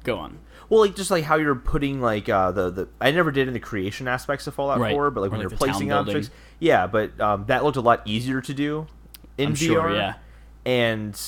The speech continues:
Speaker 2: there was something, it was a little weird having your gun kind of floating, though, and not having, like, your character
Speaker 1: Yeah.
Speaker 2: associated. But I get, I get why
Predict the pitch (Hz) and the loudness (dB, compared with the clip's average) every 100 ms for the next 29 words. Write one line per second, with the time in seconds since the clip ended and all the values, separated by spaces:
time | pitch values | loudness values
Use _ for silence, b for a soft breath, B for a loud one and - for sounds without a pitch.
0 | - - - - - 147 143 - 170 175 | -14 -20 -20 -20 -2 2 2 2 -2 -2
1 | 185 185 180 175 170 - 135 160 170 185 | -2 -4 -4 -6 -8 -8 0 2 4 2
2 | 143 123 120 110 107 98 92 90 90 87 | 2 2 2 2 -4 -4 -6 -6 -6 -8
3 | 85 - 87 78 78 87 - - 101 - | -12 -8 -8 -8 -10 -14 -16 -16 -16 -14
4 | 98 87 95 87 87 87 - 101 131 117 | -10 -8 -8 -8 -10 -12 -8 0 4 4
5 | 110 127 123 127 131 131 135 b b b | 2 -2 -4 -4 -4 -4 -6 b b b
6 | b - 120 113 98 - 104 - - - | b 2 4 4 -2 0 -2 -2 -4 -6
7 | 78 82 | -8 -8